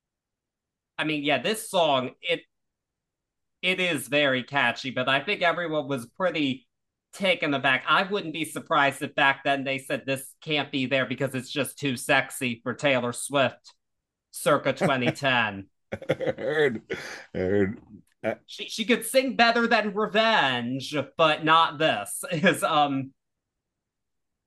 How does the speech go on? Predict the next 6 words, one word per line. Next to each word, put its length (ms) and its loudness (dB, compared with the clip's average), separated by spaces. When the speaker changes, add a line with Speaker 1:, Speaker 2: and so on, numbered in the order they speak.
Speaker 1:
what 220 6
I'm 220 4
thinking. 600 -2
But, 220 4
uh, 340 2
I'm, 200 2